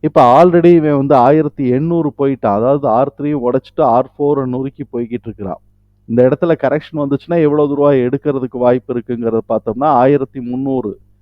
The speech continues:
அந்த ரேஞ்சுக்கு, ஆயிரத்தி முந்நூத்தி எழுபத்தி ஏழுல இருந்து ஆயிரத்தி ஐந்நூறு ரேஞ்சுக்கு கரெக்ஷன் எடுக்கலாம்.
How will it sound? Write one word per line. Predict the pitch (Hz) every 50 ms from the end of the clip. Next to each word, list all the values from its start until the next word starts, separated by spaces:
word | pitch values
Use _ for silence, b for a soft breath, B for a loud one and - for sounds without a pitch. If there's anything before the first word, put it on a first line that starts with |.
| _ _ _ _ _ _
அந்த | - 113 123 120 120
ரேஞ்சுக்கு, | 113 120 131 151 156 135 139 135 - 120
ஆயிரத்தி | 117 127 139 127 - 131
முந்நூத்தி | 127 127 135 139 - -
எழுபத்தி | 139 123 127 135 143 - - 143 131
ஏழுல | 127 127 131
இருந்து | 131 123 123 120 135 139
ஆயிரத்தி | 131 123 123 135 135 131 - 131
ஐந்நூறு | 120 120 117 120 113 104 107 107 113
ரேஞ்சுக்கு | 131 143 143 131 131 123 - 151 -
கரெக்ஷன் | - 127 123 123 - _
எடுக்கலாம். | 127 110 101 95 - 87 71 -